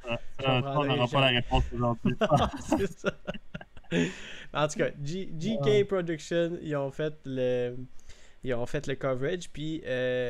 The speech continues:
Speaker 2: euh, il y avait pas, par exemple, de, de live coverage. Puis ça, ça, ça s'est fini aujourd'hui. J'ai, j'ai pas trop compris c'était quoi que s'était passé. Je pense qu'il y a eu de la pluie, parce que là, j'ai, je pense que les, les gars, ils ont pas tous joué les trous. En tout cas, c'est fini.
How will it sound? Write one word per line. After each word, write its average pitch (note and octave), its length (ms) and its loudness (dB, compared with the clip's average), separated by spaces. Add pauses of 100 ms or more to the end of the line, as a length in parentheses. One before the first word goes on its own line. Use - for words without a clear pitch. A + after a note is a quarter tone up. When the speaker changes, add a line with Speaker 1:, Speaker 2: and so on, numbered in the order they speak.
(160)
Speaker 2:
euh, E2+ 460 -6
il B2+ 40 -6
y C3 80 -2
avait C3 140 0
pas, D3+ 140 -2
par C3 160 0
exemple, C3+ 260 -6
de, B2 200 -2
de A2+ 120 -8
live D3+ 300 -2
coverage. G3 500 -4 (340)
Puis - 80 -14
ça, F#3 80 -6
ça, D3+ 180 -2
ça C#3 140 -4
s'est D3 160 -6
fini E3+ 300 -4
aujourd'hui. E3 680 -2
J'ai, D3 200 -6
j'ai C#3+ 140 -4
pas E4+ 140 -2
trop F4+ 220 -4
compris G3 560 0
c'était - 240 -6
quoi G#3+ 260 -4
que A3 60 -8
s'était C#3+ 260 -6
passé. C#3+ 380 -6
Je - 60 -12
pense D#4 240 -6
qu'il D3+ 140 -2
y D3+ 40 0
a - 20 -2
eu F3 40 -4
de E3 80 -4
la C3+ 120 2
pluie, F3+ 260 -4
parce D3 200 -6
que F3 80 -6
là, A3+ 80 -4
j'ai, E3 240 -6
je - 60 -12
pense - 200 -8
que - 80 -4
les, C3+ 320 -4
les B2 160 -6
gars, E3+ 140 2
ils A3 80 2
ont C#3 80 -2
pas G3 140 -4
tous G3 180 -4
joué F#3+ 180 0
les D3 140 0
trous. F#3+ 320 -2 (480)
En D3 100 0
tout F3 160 -2
cas, - 140 0
c'est - 160 -4
fini. G3 460 0